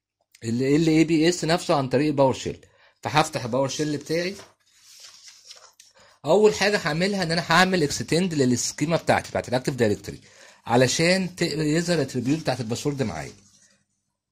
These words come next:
فاللي انا هعمله، هعمل امبورت للمديول بتاع ال، الباسورد، اي دي ام باسورد دوت بي اس اهو. الكوماند دي موجوده في اللينك معاكم يا جماعه، تمام، مفيش حاجه صعبه يعني.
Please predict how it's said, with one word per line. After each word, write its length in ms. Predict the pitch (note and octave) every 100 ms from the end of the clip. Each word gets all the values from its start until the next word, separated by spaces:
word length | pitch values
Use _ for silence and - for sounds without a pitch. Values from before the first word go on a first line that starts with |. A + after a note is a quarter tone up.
| _ -
فاللي 180 | D3+
انا 80 | F#3+ F3+
هعمله، 360 | D3 E3 F#3 D3+
هعمل 220 | D#3 C#3+
امبورت 540 | C3+ B2 D#3 G3 -
للمديول 400 | A#2+ A2+ A2+ C3
بتاع 320 | C#3 B2 A#2+ A#2
ال، 160 | G#2+
الباسورد، 840 | G#2+ G#2+ G2+ F2+ G#2 - C#3+ G3+ - _ _ -
اي 80 | G#2+
دي 180 | A#2 A#2
ام 160 | C3+
باسورد 460 | G#2+ - C#3+ F#3 - _ _ _ _ _ _ _ _ _ _ _ _ _ _ _ -
دوت 80 | G2
بي 220 | F2+ G#2
اس 200 | B2+ -
اهو. 320 | A2 D#3+ - _ _ _ _ _ _ _ _ _ _ _ - - - _ _ _ _ _ _ _ _ _ _ -
الكوماند 420 | B2 - B2 D3+ C#3
دي 100 | D3+
موجوده 460 | C#3 A#2+ D#3+ F#3+
في 100 | F#3
اللينك 320 | B2+ D3 D#3+
معاكم 300 | B2+ A2+ C3
يا 120 | G#2+ G2
جماعه، 240 | C#2+ B1
تمام، 360 | - D#2+ F#2+ A#2+
مفيش 280 | G#2+ B2+
حاجه 140 | B2 A#2+
صعبه 340 | - E2+ -
يعني. 220 | B1 -